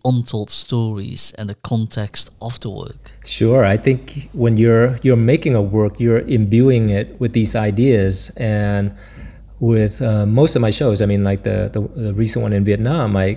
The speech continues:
Speaker 2: I gave a number of walkthroughs, personal walkthroughs to friends and, to friends and collectors and such. And much like we are discussing and talking now,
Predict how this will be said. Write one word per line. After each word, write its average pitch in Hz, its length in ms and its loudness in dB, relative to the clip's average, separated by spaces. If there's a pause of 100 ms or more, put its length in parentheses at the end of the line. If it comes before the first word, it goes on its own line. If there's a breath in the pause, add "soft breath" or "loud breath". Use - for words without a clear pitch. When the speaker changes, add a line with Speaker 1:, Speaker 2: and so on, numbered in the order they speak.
(120)
Speaker 2:
I 110 100 -2
gave 107 300 0
a 104 40 2
number 110 360 2
of 101 80 0
walkthroughs, 101 800 -2
personal 110 360 -2
walkthroughs 107 460 -2
to 101 140 -4
friends 101 480 -2
and, 98 280 -4 (180)
to 110 120 -6
friends 101 360 -2
and 101 120 -4
collectors 98 480 -4
and 98 140 -4
such. 92 340 -4 (540 loud breath)
And 113 640 2
much 156 260 2
like 120 320 -2 (480)
we 120 300 4
are 120 200 -2
discussing 113 640 -2
and 101 100 0
talking 104 400 -2
now, 95 560 -2